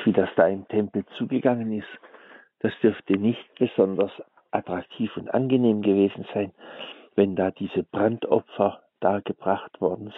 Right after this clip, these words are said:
sind. Aber die arme Menschheit, sie hat's ja gar nicht anders gekonnt.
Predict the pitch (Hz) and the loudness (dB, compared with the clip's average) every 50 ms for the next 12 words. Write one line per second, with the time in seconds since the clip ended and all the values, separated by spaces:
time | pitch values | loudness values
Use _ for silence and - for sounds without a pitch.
0 | - - 135 117 101 - - _ _ _ _ - - - - - - - - _ | -16 -16 -16 -16 -16 -18 -20 _ _ _ _ -20 -18 -18 -16 -18 -18 -20 -20 _
1 | _ _ - - 104 95 101 - - 104 - - - 98 107 107 104 107 101 95 | _ _ -4 -2 -2 -2 -2 -2 0 0 0 0 0 -2 -2 -2 0 0 2 2
2 | 98 107 110 110 - - - 117 110 107 - - - - _ _ _ _ - - | 4 2 2 2 0 -2 0 0 0 0 -2 -6 -14 -16 _ _ _ _ -20 -20
3 | - - - _ _ _ - - 107 92 90 107 - - - - 104 98 - 98 | -20 -20 -20 _ _ _ 0 2 2 2 2 0 -2 -2 -2 -2 0 0 2 0
4 | 101 107 107 107 98 - - - - 117 107 98 101 95 - - - - - - | 0 0 -2 -6 -10 -10 -8 -6 -4 -4 -4 -4 -6 -8 -8 -6 -6 -6 -4 -4
5 | - - - 107 110 107 | -2 -2 -2 -4 -4 -10